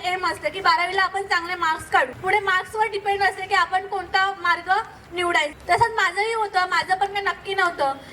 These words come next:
पण भाऊंनी आधी ठरवलेलं की मी पूजाला करेन तर मी ॲडव्होकेट करेन. पण माझा ॲडव्होकेट कोण असतो, का असतो, माझा अजिबात काहीच संबंधच नव्हता त्या गोष्टींशी.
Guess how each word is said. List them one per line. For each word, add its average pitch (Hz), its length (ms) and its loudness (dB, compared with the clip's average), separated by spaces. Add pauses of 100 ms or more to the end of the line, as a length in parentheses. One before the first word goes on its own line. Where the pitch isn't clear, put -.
(160)
पण 403 140 6 (220)
भाऊंनी 440 480 0 (120)
आधी 392 400 2 (120)
ठरवलेलं 349 480 2
की 359 160 -8
मी 381 180 -2
पूजाला 370 500 2
करेन 359 400 -2
तर 381 80 0
मी 392 180 2
ॲडव्होकेट 320 480 -2
करेन. 247 220 -4
पण 403 200 4
माझा 381 400 0
ॲडव्होकेट 392 520 -2
कोण 415 260 4
असतो, 370 360 -2
का 392 300 2
असतो, 392 240 -6
माझा 349 200 2
अजिबात 381 400 0
काहीच 392 420 -2
संबंधच 381 400 0
नव्हता 349 240 2
त्या 330 140 2
गोष्टींशी. 285 600 -6